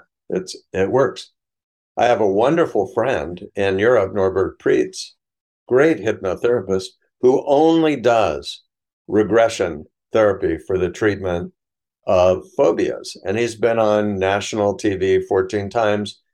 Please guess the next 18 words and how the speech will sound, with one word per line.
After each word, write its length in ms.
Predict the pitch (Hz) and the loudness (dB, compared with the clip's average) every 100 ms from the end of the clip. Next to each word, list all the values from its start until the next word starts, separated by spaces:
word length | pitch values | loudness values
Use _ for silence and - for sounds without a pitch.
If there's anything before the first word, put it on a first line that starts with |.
| _ - | _ -4
doing 220 | 107 110 | -2 -2
spiders 500 | - 101 98 95 95 | 0 2 4 2 0
and 160 | 95 90 | -6 -8
snakes 480 | 95 85 85 - 87 | -4 -2 -2 -4 -8
and 120 | 82 | -4
hornets 520 | 87 85 85 85 - | -4 -2 -4 -6 -8
and 320 | 82 82 87 - | -8 -8 -12 -6
you 120 | 98 | -2
name 260 | 113 123 82 | 0 -2 -4
it. 100 | - _ _ - _ _ _ - | -10 _ _ -20 _ _ _ 0
Um, 460 | 110 104 95 95 - _ _ _ _ _ _ _ _ _ _ _ _ _ _ - | 2 4 2 -4 -10 _ _ _ _ _ _ _ _ _ _ _ _ _ _ -6
my 600 | 104 127 165 202 185 - - - | 0 2 4 2 2 -2 -6 0
if 260 | 131 143 - - | 2 2 -6 -2
X, 680 | 120 80 - - - - _ _ _ _ _ _ _ - | -2 -2 -6 -14 -14 -16 _ _ _ _ _ _ _ -6
okay, 420 | 95 104 98 104 _ _ _ _ | -4 0 0 -2 _ _ _ _
my 360 | 95 123 175 170 | 0 2 2 2
intervention 720 | 131 107 95 117 117 107 85 | 2 0 0 -2 -2 -4 -4
is, 680 | 80 95 85 85 87 90 - | -6 0 2 4 2 -4 -14